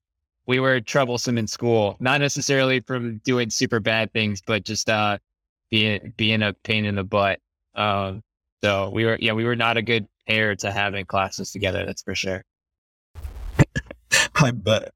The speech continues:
Speaker 2: So let, let's explain this to people that don't know.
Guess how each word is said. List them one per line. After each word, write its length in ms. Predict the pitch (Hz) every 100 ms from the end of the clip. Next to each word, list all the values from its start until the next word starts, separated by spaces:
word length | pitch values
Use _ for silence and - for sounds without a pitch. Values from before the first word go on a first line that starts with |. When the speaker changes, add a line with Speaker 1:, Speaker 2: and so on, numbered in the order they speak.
| _ _ _ _ _ -
Speaker 2:
So 180 | - 143
let, 320 | 131 147 208 151
let's 240 | 185 -
explain 380 | 156 - 113 107
this 120 | 101
to 80 | 113
people 220 | 110 101
that 120 | 104 95
don't 180 | 104
know. 220 | 104 -